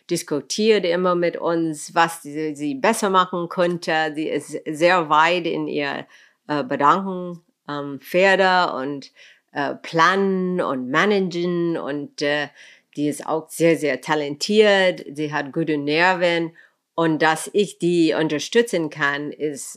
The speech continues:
ist, äh, kann nicht besser sein. Also ist ein großer, äh, Traum für mich. Äh, und, äh, ich habe so viel Selbsterfahrung, äh,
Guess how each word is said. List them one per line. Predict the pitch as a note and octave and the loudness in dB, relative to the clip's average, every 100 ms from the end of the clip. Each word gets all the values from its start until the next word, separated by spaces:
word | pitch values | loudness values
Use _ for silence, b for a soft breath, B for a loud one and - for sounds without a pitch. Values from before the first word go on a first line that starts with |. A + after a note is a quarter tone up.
| - | -10
ist, | D3 C#3 - - - - | -8 -8 -12 -14 -14 -12
äh, | - - - | -12 -12 -10
kann | D#3 D3+ | -4 -2
nicht | C#3+ C#3 | -2 -2
besser | C#3 C#3 | -2 -2
sein. | C3+ C#3+ D3 C3+ - | -2 -2 -2 -4 -6
Also | - C#3+ C3+ C#3+ C#3+ | -4 -4 -2 -2 -4
ist | - C#3+ | -4 -4
ein | D3+ C#3+ | -2 -2
großer, | B2+ E3 E3 - D3 - _ _ | 0 2 2 0 -6 -8 _ _
äh, | C3 B2 D3+ - - - - - - | -8 -8 -8 -12 -14 -16 -18 -20 -14
Traum | - D3 C#3+ C#3 C#3+ | -4 0 0 -2 -10
für | - D3+ | -4 -2
mich. | C#3+ C#3+ B2+ - _ _ - | 0 -2 -4 -14 _ _ 0
Äh, | C#3+ C3+ C3+ C3 B B B B B _ _ - | 2 2 -2 -6 B B B B B _ _ -2
und, | E3 E3 E3 D#3 | 0 2 0 2
äh, | E3+ D#3+ D#3+ | 2 2 0
ich | F#2 E3 | -2 0
habe | F3+ E3+ E3 | 2 4 2
so | D#3+ F#3 E3 | 4 2 2
viel | - F#3 F3 E3 D#3 - | 0 2 2 2 0 -6
Selbsterfahrung, | - G#3 A3+ G3 F3 - D3 C#3+ C#3+ C#3+ F3 E3 _ _ _ | -4 2 2 2 -4 -2 -2 -2 -4 -6 -10 -12 _ _ _
äh, | D#3 C#3+ C#3 | -6 -4 -6